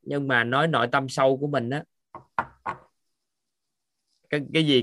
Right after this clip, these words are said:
tưởng cũng là thuộc nội tâm. Nhưng mà sâu bên nội tâm của tâm tánh tình á, đặc biệt là tánh với tình, thì, à,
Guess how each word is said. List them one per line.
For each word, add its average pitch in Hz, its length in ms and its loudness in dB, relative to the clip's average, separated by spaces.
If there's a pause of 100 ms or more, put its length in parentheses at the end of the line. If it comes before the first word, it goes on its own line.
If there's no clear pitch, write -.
tưởng 131 240 4
cũng 160 140 0
là 131 120 2
thuộc 117 160 0
nội 117 260 -4
tâm. 139 260 2 (1080)
Nhưng 131 260 2
mà 110 200 4 (920)
sâu 143 320 2
bên 135 200 0
nội 117 220 -2
tâm 135 280 2
của 123 160 -2
tâm 131 280 0
tánh 151 240 -2
tình 107 220 -2
á, 139 100 -8 (600)
đặc 95 220 0
biệt 101 220 -2
là 101 160 -2
tánh 175 340 -2
với 160 180 -6
tình, 101 280 -4 (1300)
thì, 95 340 -2
à, 92 380 0